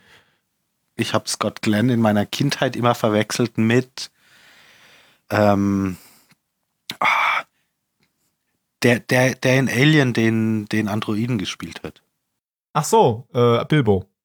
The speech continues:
Speaker 2: Nee, doch? Bilbo.
Speaker 1: Nein. Bilbo?
Speaker 2: Ach nee, Quatsch.
Speaker 1: Nein,
Speaker 2: Der hat,
Speaker 1: das, nein.
Speaker 2: der hat doch auch bei Alien mitgespielt. Doch, der hat den Androiden gespielt, Ash, im ersten Alien.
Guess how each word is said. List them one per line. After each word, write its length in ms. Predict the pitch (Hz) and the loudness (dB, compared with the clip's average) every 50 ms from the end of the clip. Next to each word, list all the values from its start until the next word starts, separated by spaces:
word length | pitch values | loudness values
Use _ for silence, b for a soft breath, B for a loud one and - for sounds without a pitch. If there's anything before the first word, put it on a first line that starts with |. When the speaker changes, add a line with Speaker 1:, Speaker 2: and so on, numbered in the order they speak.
| _ _ | _ _
Speaker 2:
Nee, 320 | - 120 113 104 95 98 - _ _ _ _ - | 0 2 2 2 0 -4 -10 _ _ _ _ -2
doch? 240 | 147 165 - - _ _ _ | -2 -2 -2 -4 _ _ _
Bilbo. 140 | - - 120 | -6 -4 -2
Speaker 1:
Nein. 160 | 131 131 117 - - _ _ _ _ _ _ _ _ _ _ _ _ _ | -2 -2 -4 -6 -10 _ _ _ _ _ _ _ _ _ _ _ _ _
Bilbo? 480 | - - 104 147 156 185 214 214 190 - _ _ _ | -6 -4 -4 0 2 2 2 2 0 -4 _ _ _
Speaker 2:
Ach 80 | - 107 | -2 0
nee, 120 | 110 107 | 0 0
Quatsch. 380 | 101 - - 104 101 - - - _ | 0 0 -2 -2 -2 -4 -10 -16 _
Speaker 1:
Nein, 420 | - 98 98 90 87 87 95 98 85 | -8 -4 -2 0 0 0 -2 -4 -2
Speaker 2:
Der 140 | - 113 110 | 0 2 2
hat, 120 | 110 98 - | 2 2 -2
Speaker 1:
das, 240 | - - - - | -6 -10 -12 -10
nein. 380 | 90 87 90 98 107 104 92 92 | -8 -6 -6 -6 -6 -8 -6 -2
Speaker 2:
der 100 | 107 110 | 0 2
hat 60 | 110 | 4
doch 80 | 127 120 | 4 4
auch 100 | 120 117 | 2 2
bei 120 | - 107 104 | 2 0 0
Alien 220 | 101 101 101 98 | 0 0 0 0
mitgespielt. 500 | 95 87 - - 104 - - 98 98 - | -2 -2 -6 -10 -12 -10 -10 -6 -2 0
Doch, 120 | 151 165 | 0 0
der 140 | - 190 185 | 2 4 4
hat 80 | 175 180 | 4 4
den 100 | 190 185 | 2 2
Androiden 340 | 190 196 202 214 220 214 170 | 0 0 0 0 0 2 0
gespielt, 340 | 131 110 - 113 104 98 | 0 0 0 -2 -2 -2
Ash, 340 | - 202 143 135 - - - _ | 0 0 0 0 0 -4 -10 _
im 120 | - 107 | -2 0
ersten 260 | 113 120 131 - - 110 | 0 0 0 -2 -4 -4
Alien. 440 | 113 110 107 98 95 90 92 104 | -2 -2 -2 -2 -2 -4 -4 -8